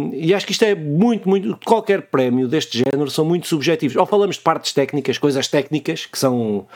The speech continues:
objetivas, não é? Epá, pronto, eh, mas é só esse disclaimer. Agora, posto isto, epá, há aqui com categorias, eh, que eu acho que joguei quase todos, tirando os V Rs, tirando, pá, houve aqui, pronto, acho que, acho que joguei quase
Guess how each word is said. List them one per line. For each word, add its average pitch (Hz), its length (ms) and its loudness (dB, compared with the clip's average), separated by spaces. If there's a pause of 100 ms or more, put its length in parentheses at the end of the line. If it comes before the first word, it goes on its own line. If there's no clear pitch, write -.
(120)
objetivas, 147 800 0 (240)
não 123 100 2
é? 156 140 -2 (260)
Epá, - 380 -2 (220)
pronto, 135 400 -2 (320)
eh, 175 360 0
mas 190 280 2
é 208 240 0
só 208 240 2
esse - 200 -4
disclaimer. 110 560 -2
Agora, 143 300 0
posto 196 400 0
isto, - 260 -4 (360)
epá, - 340 0
há 170 120 2
aqui 156 180 -4
com 139 200 2 (300)
categorias, 131 840 0 (100)
eh, 104 480 -2 (240)
que 104 380 -4 (200)
eu 170 220 2
acho 170 160 0
que - 80 -6
joguei 131 200 2
quase 127 340 -2
todos, 131 260 0
tirando 117 280 0
os 117 120 -2
V 120 380 0
Rs, - 140 -12
tirando, 113 500 -2 (300)
pá, 131 180 0
houve 135 200 0
aqui, 131 180 -2
pronto, 127 360 0
acho - 220 -4
que, - 240 -4
acho - 140 -6
que 127 40 -2
joguei 120 160 0
quase 131 380 -4